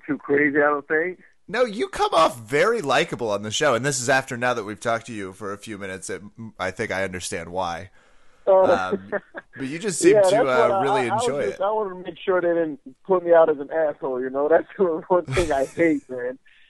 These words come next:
Speaker 1: It's 'cause, like, some guys are so nice, and then they make it seem like they're assholes, and that's just one thing I did not want, you know? So that's why I
Speaker 2: Yes.
Speaker 1: just try to be nice the whole time, you know? <laughs> And that, it's just, I try to be myself.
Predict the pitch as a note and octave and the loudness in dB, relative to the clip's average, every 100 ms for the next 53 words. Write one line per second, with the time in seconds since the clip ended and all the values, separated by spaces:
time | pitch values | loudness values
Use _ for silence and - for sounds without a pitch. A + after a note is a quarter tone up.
0 | _ _ _ - - E3+ D#3 E3+ D3+ - | _ _ _ -10 -4 -2 6 6 6 2
1 | G3 F#3+ F#3+ E3 D#3+ - G3 F3+ F#3 F3 | 2 8 8 6 0 -4 -4 -2 -2 -4
2 | E3+ D#3+ E3 F3 E3+ F3 D#3 D3+ - F3 | -6 -8 -6 -4 -2 -2 -2 -6 -4 -4
3 | E3+ D3+ C3 D#3 D#3 - D3+ D#3+ D#3 - | 0 0 2 4 4 4 0 0 0 0
4 | D#3+ D#3 C3+ C3 C#3 E3 - C#3+ E3+ F3 | 0 0 -2 -4 -2 -4 -6 -8 4 4
5 | E3+ E3+ E3 D#3 C#3+ C#3 D3 D3 C#3 D3 | 6 4 4 2 0 -4 -6 -4 -2 0
6 | C#3 B2+ C3 C3+ C#3 - _ _ _ _ | -2 -4 2 2 2 -2 _ _ _ _
7 | _ _ _ _ _ _ C#3+ D3+ D#3+ G#3 | _ _ _ _ _ _ -2 2 6 4
8 | G3+ G3 F#3+ G3 - F#3 F3 E3 D#3 D#3+ | 4 4 2 -2 -2 0 0 -4 -6 -2
9 | E3 E3+ D#3 D#3+ D#3 F3+ D#3+ D#3 D3+ D3 | -2 -2 -2 -2 -4 -2 -2 -2 -4 -4
10 | D3+ C#3+ C3+ - D3+ G#3+ - _ D2+ F#3+ | -2 -2 -4 -4 -4 -4 -8 _ -8 -6
11 | A3+ E3+ - G#3+ A#3+ G3+ C#3+ C#3+ C#3+ A#2 | 0 0 6 8 8 6 4 2 -2 -4
12 | - B2+ A#2 | -8 -10 -10